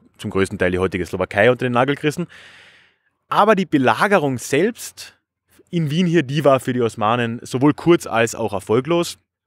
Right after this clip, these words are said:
Es war wohl, da streiten sich die Historiker, soweit ich das überblicken kann, auch ein bisschen einfach nicht ja, gut genug zu Ende geplant und die Stadtmauern waren am Ende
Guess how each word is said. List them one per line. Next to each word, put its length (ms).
Es 120
war 200
wohl, 340
da 100
streiten 340
sich 160
die 100
Historiker, 340
soweit 180
ich 60
das 140
überblicken 380
kann, 140
auch 180
ein 120
bisschen 460
einfach 500
nicht 760
ja, 180
gut 220
genug 300
zu 100
Ende 220
geplant 500
und 300
die 100
Stadtmauern 500
waren 140
am 60
Ende 360